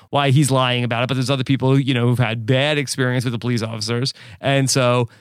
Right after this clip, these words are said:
that they pro-, he probably was very concerned that people were going to dislike him because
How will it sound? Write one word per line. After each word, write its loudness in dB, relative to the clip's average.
that 0
they 2
pro-, -2
he 2
probably 0
was 2
very 2
concerned -2
that -4
people -2
were 0
going 2
to -2
dislike -4
him 2
because 0